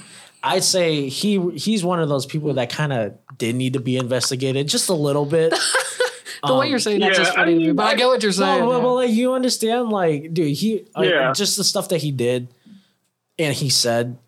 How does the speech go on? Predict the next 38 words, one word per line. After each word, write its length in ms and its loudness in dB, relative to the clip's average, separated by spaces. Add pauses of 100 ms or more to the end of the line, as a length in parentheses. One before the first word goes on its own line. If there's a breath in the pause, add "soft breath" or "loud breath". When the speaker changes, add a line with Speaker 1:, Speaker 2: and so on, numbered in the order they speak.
Speaker 1:
he 180 -6
just 180 -2
kinda 220 -2
needed 320 0
it 80 -4
to 80 -4
be 160 -4
investigated, 840 -4
you 140 -6
know, 320 -4
and 480 -8 (480)
I 80 -4
have 140 0
nothing 280 -2
against 400 -4
him, 220 -2 (1000)
but 140 2
it's 160 0
just, 300 -2
you 140 -2
know, 120 0
you 160 0
kinda 280 -2
question 380 -2
it 120 0
and 80 -2
you're 120 -2
just 220 -4
like, 160 -6
"Bro, 220 -4
this 200 -6
guy 180 -2
is, 180 -4
like, 200 -8
actually 460 -8
just 380 -10 (580)
on 240 -4
earth 320 -6